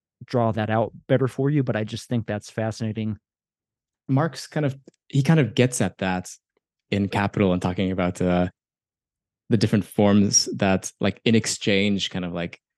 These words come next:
Speaker 2: when something is in the money form, when something's in the commodity form. But there is another book, maybe just if you want to go further down that rabbit
Speaker 1: <laughs>
Speaker 2: hole,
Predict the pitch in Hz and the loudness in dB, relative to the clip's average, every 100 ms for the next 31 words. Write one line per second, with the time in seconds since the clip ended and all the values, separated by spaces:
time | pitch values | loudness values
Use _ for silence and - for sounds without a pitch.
0 | _ _ - 98 110 113 113 107 107 101 | _ _ -4 2 4 6 4 4 2 0
1 | 98 98 95 92 90 - - _ _ - | 0 2 0 0 -4 -12 -20 _ _ -2
2 | 110 98 98 107 101 107 98 98 98 98 | 2 2 4 2 2 0 2 0 -2 -2
3 | 98 101 92 92 92 95 87 87 - 92 | -2 -4 -4 -6 -4 -2 -2 -2 -2 0
4 | 92 90 - _ _ - 117 147 160 123 | 2 0 -6 _ _ 2 6 8 8 6
5 | 127 104 104 95 - _ - 107 110 120 | 6 4 2 0 -4 _ -4 -2 0 2
6 | 113 104 98 - 110 - _ _ - 131 | 2 0 -2 -4 -6 -6 _ _ 2 8
7 | 131 131 131 117 - 117 123 120 107 101 | 8 8 6 4 2 4 4 4 2 -2
8 | 101 95 95 92 92 98 101 - 123 | -4 -4 -4 -2 2 2 0 -2 -4